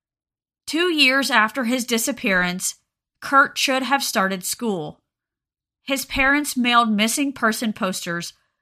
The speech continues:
to every school district in the country. This took them more than six months and over five thousand dollars. Many schools did reply with pictures of students that looked similar to Kurt.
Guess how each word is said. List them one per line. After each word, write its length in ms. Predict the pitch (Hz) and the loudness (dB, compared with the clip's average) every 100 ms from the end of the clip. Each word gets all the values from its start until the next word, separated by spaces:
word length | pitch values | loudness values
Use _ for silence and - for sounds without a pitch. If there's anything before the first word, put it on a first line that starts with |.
| _ | _
to 240 | - 254 - | -8 -8 -2
every 340 | 226 220 277 294 | 2 4 2 0
school 320 | - 226 226 | -2 -2 -2
district 520 | 196 196 - 180 - | 0 -2 -2 -6 -6
in 100 | 180 | -6
the 80 | 180 | -6
country. 640 | - 196 180 170 156 - _ _ _ _ _ _ - | -4 -4 -2 -4 -6 -10 _ _ _ _ _ _ -8
This 340 | 190 262 - | -2 0 -2
took 240 | - 240 - | -2 -4 -4
them 180 | 240 | 0
more 240 | 226 214 208 | 2 2 0
than 200 | 208 196 | 0 -2
six 440 | - 220 226 - | -2 -2 -2 -2
months 460 | 202 185 202 240 - _ _ _ - | 0 0 0 -4 -6 _ _ _ -4
and 160 | 208 | -2
over 260 | - 214 220 | 0 2 2
five 540 | 202 - 202 196 214 | 0 2 4 4 2
thousand 480 | - 190 180 190 185 | 0 4 4 2 -2
dollars. 600 | 180 165 160 - 180 - - _ _ _ _ _ _ _ _ _ _ _ _ _ - | 4 4 2 -4 -12 -14 -18 _ _ _ _ _ _ _ _ _ _ _ _ _ -4
Many 320 | 220 240 285 | 0 2 0
schools 500 | 349 - 254 226 214 | -2 -2 0 0 0
did 240 | - 240 240 | 0 0 0
reply 400 | 302 - 226 220 | -2 2 4 4
with 200 | 226 226 | 0 -4
pictures 440 | 214 - 196 185 | -6 -4 -4 -2
of 100 | 214 | -4
students 480 | - 240 233 247 247 | -4 -4 -2 -2 0
that 160 | 285 254 | 0 0
looked 200 | 208 - | -2 -4
similar 440 | - 190 185 180 | -4 -2 -2 -4
to 140 | 175 | -4
Kurt. 400 | 202 220 185 - | -4 2 2 2